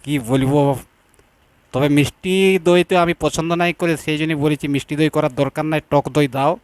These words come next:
চামচ খাইয়ে পয়সা আছে নাই, সেই জন্য আমি ওই ডুবি ছানাটাই মানে একদম মানে সুরপে সুরপে দইটা পুরা মানে সরপন সরপন করে খাইয়ে দিচ্ছি।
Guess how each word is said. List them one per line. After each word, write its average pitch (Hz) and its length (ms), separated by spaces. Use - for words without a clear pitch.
চামচ 156 340
খাইয়ে 165 260
পয়সা 156 300
আছে 156 180
নাই, 156 160
সেই 151 200
জন্য 151 260
আমি 156 280
ওই 139 100
ডুবি 139 240
ছানাটাই 156 500
মানে 151 140
একদম 143 220
মানে 147 140
সুরপে 151 400
সুরপে 151 380
দইটা 143 300
পুরা 147 300
মানে 139 160
সরপন 156 360
সরপন 147 400
করে 143 180
খাইয়ে 143 300
দিচ্ছি। 117 340